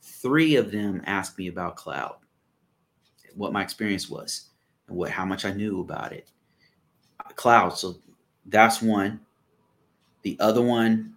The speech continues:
um, money motivated, that's gonna pay, is to specialize,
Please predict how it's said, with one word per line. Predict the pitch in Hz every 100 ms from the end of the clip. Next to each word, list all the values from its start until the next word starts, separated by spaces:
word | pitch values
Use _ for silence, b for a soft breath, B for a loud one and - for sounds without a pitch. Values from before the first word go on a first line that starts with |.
| _ _ _ _ _ _ _ _ -
um, | 101 98 92 92 95 90 - -
money | 95 98 107 110
motivated, | 117 120 123 131 131 127 - _ _ _ _ _ _ _ _ _ _ _
that's | 92 -
gonna | 92 92
pay, | - 110 139 156 156 _ _ _ _ _ _ _ -
is | 98
to | -
specialize, | - - 113 110 110 104 101 98 95 -